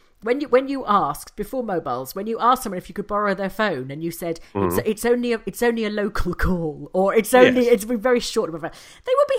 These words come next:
Speaker 1: behaving like that. I thought, "It's business, it's bloody free. Just, they're only ringing someone in sodding, you know, Lower Loxley. It's fine." But the way they, "Oh, well, it's only for,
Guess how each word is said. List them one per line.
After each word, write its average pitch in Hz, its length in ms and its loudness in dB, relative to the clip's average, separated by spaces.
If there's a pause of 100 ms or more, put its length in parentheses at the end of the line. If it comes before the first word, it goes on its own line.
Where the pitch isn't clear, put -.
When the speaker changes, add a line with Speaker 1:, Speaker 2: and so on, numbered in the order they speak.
(120)
Speaker 1:
behaving 349 260 2
like 320 220 2
that. 480 340 4
I 277 60 -6
thought, 415 320 -4
"It's - 180 -12 (260)
business, 523 460 -12
it's 453 140 -14
bloody 494 340 -10
free. 403 560 -6
Just, 339 220 -14
they're 392 100 -10
only 403 380 -6
ringing 349 340 -10
someone 226 340 -12
in 185 140 -10
sodding, 175 640 -14
you 208 120 -18
know, 147 280 -14 (920)
Lower 185 280 -4
Loxley. 160 520 -8
It's 220 180 -6
fine." 330 420 0
But 202 140 -10
the 226 60 -4
way 254 100 -2
they, 202 100 -8
"Oh, 240 380 -2
well, 226 260 -4
it's 185 220 -12
only 202 520 -8
for, 190 300 -12